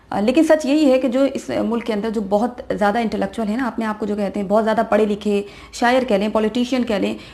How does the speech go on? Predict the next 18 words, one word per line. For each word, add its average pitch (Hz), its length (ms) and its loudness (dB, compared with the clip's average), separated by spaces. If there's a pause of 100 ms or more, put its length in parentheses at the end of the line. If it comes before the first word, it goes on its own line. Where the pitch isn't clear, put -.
(100)
कुछ 311 160 4
भी 302 160 4
कह 269 120 6
लें 202 120 -2
आप 214 200 0
उन्हें, 226 140 -2
वो 226 260 2
कहीं 247 240 0
से 254 100 0
भी 240 60 0
निकल 220 180 0
कर 202 140 0
आ 185 60 0
जाते 185 240 -6
हैं 202 60 -4
और 226 80 -4
बहुत, 202 300 -4
अ, 196 160 -4